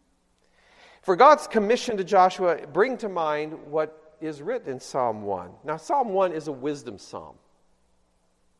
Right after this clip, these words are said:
for it declares what the two ways in life are, the way of the righteous, the way of the wicked. But in Psalm one, we have the entrance to the grand cathedral of the Psalter,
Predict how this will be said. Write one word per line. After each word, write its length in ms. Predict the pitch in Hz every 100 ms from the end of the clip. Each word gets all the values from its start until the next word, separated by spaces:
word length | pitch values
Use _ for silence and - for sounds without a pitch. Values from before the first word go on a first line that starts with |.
| _ _ _ _ _ _ _
for 140 | - 131
it 80 | 117
declares 500 | - 175 160 160 123
what 160 | 123
the 60 | -
two 300 | - - 156
ways 680 | 135 123 123 120 117 - _ _ -
in 140 | 120
life 360 | 113 107 107 -
are, 260 | 117 101 95
the 100 | 95
way 180 | 101
of 80 | 98
the 80 | 98
righteous, 520 | 95 113 123 135 117
the 120 | -
way 160 | 101 95
of 120 | 95
the 60 | 117
wicked. 460 | 123 160 - 73 - _ _ _ _ _ _ -
But 200 | 135 165
in 160 | 139
Psalm 520 | - - 220 269 202 165
one, 420 | 156 143 160 151
we 160 | 156
have 260 | 139 135 143
the 140 | 165 -
entrance 640 | 202 240 - 139 104 - -
to 100 | 135
the 100 | 123
grand 600 | - 156 208 247 240 -
cathedral 800 | 175 - - 202 190 107 101 98
of 140 | 135
the 60 | 143
Psalter, 600 | - 185 180 - -